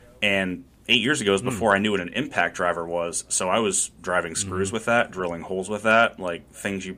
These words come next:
Speaker 1: probably shouldn't do with that, and it's still running like a champ. I was drilling a ton of pocket holes early on when I was building all those tables, 'cause that was all pocket hole joinery, if you wanna call it that, and that thing has,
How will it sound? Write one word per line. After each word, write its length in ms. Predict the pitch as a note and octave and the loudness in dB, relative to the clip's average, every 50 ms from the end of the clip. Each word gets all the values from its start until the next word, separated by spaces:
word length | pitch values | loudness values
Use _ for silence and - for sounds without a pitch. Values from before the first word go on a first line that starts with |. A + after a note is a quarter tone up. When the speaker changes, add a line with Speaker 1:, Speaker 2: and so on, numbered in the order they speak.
| - - | -12 -4
Speaker 1:
probably 240 | - F#2+ F#2 F2+ E2+ | -2 -2 -2 -2 -4
shouldn't 280 | - - F#2 E2+ - - | -4 -6 -6 -8 -8 -8
do 100 | F2 F2 | -6 -6
with 140 | F#2+ F2 - | -4 -2 0
that, 300 | A2 A2+ A#2 A#2 - - - _ _ - | 2 4 4 2 2 -4 -12 _ _ -6
and 360 | - F#2+ F#2 F#2 F2+ F2+ F2+ - | -4 -4 -2 -4 -4 -6 -6 -6
it's 200 | G2 F#2+ - - | -6 -2 0 0
still 380 | - - - G#2+ G2 F#2 - - - - - _ - - - - - - _ | 0 0 0 0 -2 -2 -4 -8 -16 -20 -20 _ -20 -20 -20 -20 -20 -16 _
running 240 | - F#2 F#2 F#2 F2+ | -2 0 0 0 0
like 160 | F2+ F2 E2+ | -2 -4 -6
a 60 | - | -6
champ. 360 | - - - F#2 E2+ C2 - - - - - - - - - - - - - - - - - | -8 -6 -4 -4 -4 -6 -8 -12 -20 -20 -20 -20 -20 -20 -20 -20 -20 -20 -20 -20 -20 -2 2
I 140 | - G2+ G#2 | 4 4 6
was 200 | G#2 G2 F#2 - | 4 2 0 -2
drilling 640 | - - G2 F#2+ - A2+ G#2+ G#2 G2+ G2 F#2+ F#2+ | -6 -12 -14 -4 0 2 4 4 4 2 0 -2
a 100 | - F#2+ F#2 | -4 -6 -6
ton 220 | - - - G#2 | -6 -4 -4 -4
of 140 | F#2+ F#2 - | -4 -6 -4
pocket 320 | - G#2+ G#2+ - - F#2+ | -2 -2 -2 0 -2 -4
holes 340 | - A2+ G#2 G#2+ G#2+ - - - | -2 0 0 0 0 -2 -4 -2
early 260 | A2+ A2+ A2 A2 A2 | -2 0 0 2 2
on 340 | A2 G#2+ A2 A2 A2+ A2+ B2+ | 2 2 2 2 2 0 -2
when 120 | A#2+ A#2 | -2 -2
I 60 | A2+ A2 | 0 0
was 100 | A2 G#2+ | -2 0
building 340 | A2 A#2+ A#2 A2+ A2+ A2 G#2+ | 0 0 2 2 0 0 0
all 140 | - A2 A2 | 0 0 2
those 220 | A2+ A2+ A2 - | 2 0 0 0
tables, 400 | - A#2+ A2+ A2 A#2 A#2+ A#2 A2+ | 0 2 2 2 0 -2 -4 -6
'cause 200 | - - F2+ E2 | -8 -12 -10 -6
that 160 | F#2 F2+ - | -4 -4 -4
was 120 | D2+ F#2 F#2+ | -4 -2 -2
all 240 | F#2+ F#2 F2+ - - - | -2 -2 -4 -6 -12 -4
pocket 320 | - - G#2 G2+ G2+ F#2+ | 0 0 0 0 -2 -4
hole 380 | - G#2+ G#2 G2+ G2 F#2 F2 F2 - - - - - - - - | -4 -2 0 0 0 -2 -4 -8 -16 -20 -20 -20 -20 -20 -20 -14
joinery, 520 | - F#2 F2+ F2+ F#2 F#2+ G2 G2+ G2+ G2 | -10 -8 -6 -4 -4 -4 -2 -2 -2 -2
if 100 | G2 - | -2 -2
you 80 | A2 A2 | -2 -4
wanna 140 | G#2+ G#2 | -4 -2
call 180 | - - G#2 G#2 | 2 2 2 2
it 20 | F#2 | 4
that, 260 | G#2 G#2 G#2+ G#2+ - - - - - - - - - - - - - - - - - | 4 4 4 2 0 -4 -14 -20 -20 -20 -20 -20 -20 -20 -20 -20 -20 -20 -20 -16 -8
and 140 | - G#2+ G2+ | -4 0 0
that 120 | G#2+ A2 - | 0 2 2
thing 180 | - A2+ G2+ | 0 -2 0
has, 420 | F#2 G2+ F#2+ F#2 F2 - - - | 0 0 0 2 0 -2 -2 -4